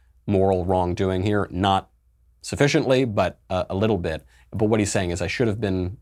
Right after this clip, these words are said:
more open from the very beginning. I was a rich, powerful, famous guy, and I took advantage of my position, and I had extramarital affairs with young women, but I didn't rape anybody." And maybe he did in other circumstances. I don't know if he did or not, but in, in what everyone is describing here, that is not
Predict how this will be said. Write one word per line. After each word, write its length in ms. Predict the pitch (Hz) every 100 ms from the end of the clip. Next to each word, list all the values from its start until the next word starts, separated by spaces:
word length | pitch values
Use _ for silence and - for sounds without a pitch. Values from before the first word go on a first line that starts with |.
| -
more 200 | 98 90
open 220 | 85 90
from 140 | 90
the 60 | 87
very 240 | 95 87
beginning. 460 | 85 80 78 76 - _ _ _
I 520 | - 95 92 92 90 87 _ _ _
was 160 | 104 92
a 60 |
rich, 420 | 78 110 135 - -
powerful, 440 | 98 98 98 104
famous 400 | - 90 107 113
guy, 340 | - 90 87 87 -
and 100 | 78
I 80 | -
took 220 | - 123
advantage 380 | 110 104 107 101
of 60 |
my 120 | 98
position, 580 | 95 98 95 90 87 90 - - _
and 240 | 92 90 80
I 140 | 76
had 340 | 101 80 76 - _ _ -
extramarital 480 | - 123 113 110
affairs 280 | 104 95 92
with 120 | 95
young 200 | 95 90
women, 260 | 80 73 82
but 120 | 80
I 80 | 78
didn't 320 | 98 92 90
rape 220 | 87 85
anybody." 420 | - 65 - - -
And 220 | 85 82 - - - _ _ _ -
maybe 320 | 90 104 143
he 100 | 143
did 160 | 156 170
in 60 |
other 180 | 185 208
circumstances. 640 | 160 135 120 110 107 101 104
I 60 |
don't 160 | 107 113
know 100 | 127
if 60 |
he 80 | 120
did 160 | 107 107
or 80 | 101
not, 200 | 85 82
but 120 | 87
in, 220 | 101 95 -
in 180 | 90 90
what 160 | 104 -
everyone 300 | 104 104 98
is 80 | 87
describing 400 | 98 - 85 82
here, 140 | 87
that 260 | 80 85 82
is 160 | 90 85
not 240 | 73 80